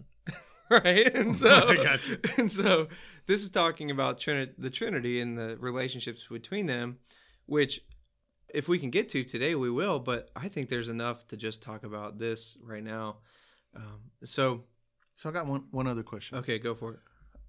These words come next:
Speaker 2: I always hear cradle Catholic. Is that the person that's just been going through church without ever, like
Speaker 1: Yeah, it's a, it's a term that we use, cradle meaning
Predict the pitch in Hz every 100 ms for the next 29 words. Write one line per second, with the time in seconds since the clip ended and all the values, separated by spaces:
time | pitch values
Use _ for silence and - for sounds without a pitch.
0 | - - 123 135 147 - 127 117 - _
1 | _ - - 120 113 - 107 107 90 -
2 | _ _ 110 107 123 - 151 _ 131 127
3 | 139 120 110 - - 113 - 113 107 -
4 | - _ _ - 110 110 110 101 - 110
5 | 107 104 98 101 98 95 95 92 _ _
6 | - - - - - - - - _ -
7 | - - - _ - 147 135 120 147 151
8 | 147 - 165 - 143 127 120 - 156 151
9 | 131 127 127 127 127 120 - - - 135
10 | 127 127 120 - 127 120 117 113 110